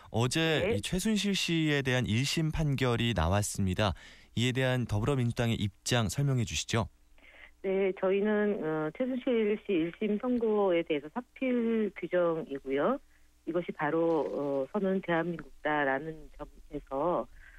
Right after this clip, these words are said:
Speaker 2: 어, 평가를 하는데, 다만, 어, 국민들 일각에서는 벌금이 백팔십억 원이, 이, 선고된 점에 대해서 좀 미흡한 것이 아니냐라는 지적이 있고요.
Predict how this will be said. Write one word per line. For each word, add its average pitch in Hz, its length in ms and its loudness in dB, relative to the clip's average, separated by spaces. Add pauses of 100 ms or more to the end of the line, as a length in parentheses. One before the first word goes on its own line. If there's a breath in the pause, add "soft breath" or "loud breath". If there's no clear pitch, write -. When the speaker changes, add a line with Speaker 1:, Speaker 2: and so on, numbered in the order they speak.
(280 loud breath)
Speaker 2:
어, 143 120 -8
평가를 214 400 0
하는데, 220 380 0
다만, 220 640 0 (400)
어, 156 120 -6
국민들 196 420 -2
일각에서는 180 880 0
벌금이 180 680 0
백팔십억 214 800 -4
원이, 185 460 2 (140)
이, 160 680 -2
선고된 214 400 0
점에 147 240 -2
대해서 135 220 -2 (100)
좀 196 140 -4
미흡한 214 380 -4
것이 190 160 -2
아니냐라는 147 1500 -2 (140)
지적이 170 760 0
있고요. 151 520 -2